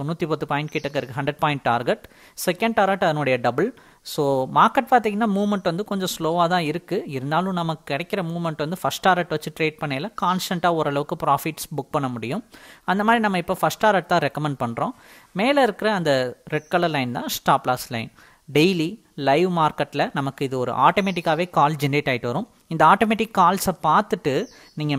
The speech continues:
மேனுவலா உங்க புரோக்கர் அக்கவுண்ட்ல ஆர்டர் போட்டுக்கலாம். இல்ல, உங்களுக்கு ஆட்டோ ட்ரேடிங் வேணும்னாலும், அதை பத்தின பிளான் டீட்டெயிலுக்கு WhatsApp-ல ஹைன்னு ஒரு மெசேஜ் அனுப்புங்க. இதை பத்தின சப்ஸ்கிரைப் பண்ற பிளான் டீட்டெயில் சென்ட் பண்றோம். நைன் ட்வென்டி நைன்,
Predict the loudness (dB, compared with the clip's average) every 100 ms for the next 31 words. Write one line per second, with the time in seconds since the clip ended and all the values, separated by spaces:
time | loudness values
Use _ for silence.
0 | 2 2 2 0 0 0 -2 -2 -2 -2
1 | -2 -4 -2 0 4 2 2 -4 -4 -2
2 | -4 -4 -8 -20 _ -4 0 2 2 0
3 | 0 0 2 0 0 0 0 -2 -2 -2
4 | -2 0 0 0 -2 -2 -2 -2 0 2
5 | 2 0 0 0 -2 -2 -4 -4 0 2
6 | 4 2 0 0 0 0 0 -2 -2 -2
7 | -2 -2 -4 -6 -6 -4 -4 -2 -2 -2
8 | -2 -2 -2 -2 -4 -4 -2 0 0 -2
9 | 0 -2 -2 0 0 0 0 -2 -2 -2
10 | -2 -2 -4 -4 -6 _ _ _ _ _
11 | -20 -8 -2 0 0 2 0 0 0 0
12 | -2